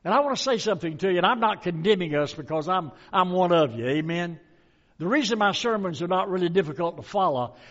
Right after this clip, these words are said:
is because I design every one of them for me. And then I know they're gonna fit you too.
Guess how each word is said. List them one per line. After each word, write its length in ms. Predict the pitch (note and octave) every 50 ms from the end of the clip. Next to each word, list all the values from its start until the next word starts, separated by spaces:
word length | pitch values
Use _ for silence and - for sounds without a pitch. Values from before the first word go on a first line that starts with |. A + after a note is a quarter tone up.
| -
is 160 | - F3 D#3
because 340 | D3 E3 D3+ F3+ F3 D#3+ D3+
I 120 | G3 G#3 G3
design 500 | F3 E3+ D3+ D#3 F#3+ F#3+ F#3 E3 D#3 D#3+
every 220 | F3+ F#3 F3+ F3
one 220 | E3+ F3 F#3 E3+
of 120 | D#3+ C#3 B2+
them 160 | C3+ B2+ A2+
for 140 | - - D3
me. 360 | C#3 D3+ D#3+ D3 C3 A2 G#2+ - - - _ _ _ _ _ _ _ _ _ _ _ _ _ _ _ _ -
And 140 | D#3+ E3
then 100 | F3 F#3
I 120 | F3 D#3+ D#3+
know 160 | D#3 E3+ E3+
they're 100 | D#3+ D#3
gonna 220 | C#3+ D3 C#3+ C3
fit 320 | - - F#3 C#3 - - -
you 120 | E3 C#3
too. 340 | A#2+ - E3+ D#3+ C#3 A#2 F#2+